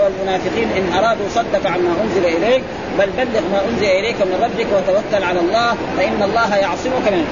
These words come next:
كما قال: "والله يعصمك منه". كان الرسول يعني يحرس في الأول، ثم لما نزلت هذه الآية قال للحرس: "يلا روح، خلاص،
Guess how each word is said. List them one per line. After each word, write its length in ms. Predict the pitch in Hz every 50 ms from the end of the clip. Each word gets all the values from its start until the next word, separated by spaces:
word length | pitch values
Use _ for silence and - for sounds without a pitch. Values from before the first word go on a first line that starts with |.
| - - -
كما 140 | 185 202 208 - -
قال: 120 | 233 226
"والله 380 | 208 202 196 214 233 226 202 208
يعصمك 460 | 208 196 180 196 - 240 247 233 - 202 190
منه". 120 | 180 165 147 -
كان 140 | 220 233 233
الرسول 460 | 214 202 202 190 - 254 277 269 277 - - - - - - - 196
يعني 200 | 240 202 226 220
يحرس 340 | 233 262 294 - 254 214 - -
في 40 | 190
الأول، 360 | 196 185 190 190 175 143 - 139 135 170 - - - - - -
ثم 120 | 254 254 262 240 240
لما 280 | 247 240 240 226 233 277
نزلت 280 | 240 247 233 202 294
هذه 180 | 370 370 359 226
الآية 340 | 214 208 247 285 302 302 294 - - - -
قال 100 | 233 240 226
للحرس: 340 | 220 196 - - - 190 160 180
"يلا 200 | 190 180 160 151 147
روح، 100 | 147 - - - - - - - 165
خلاص، 160 | 190 170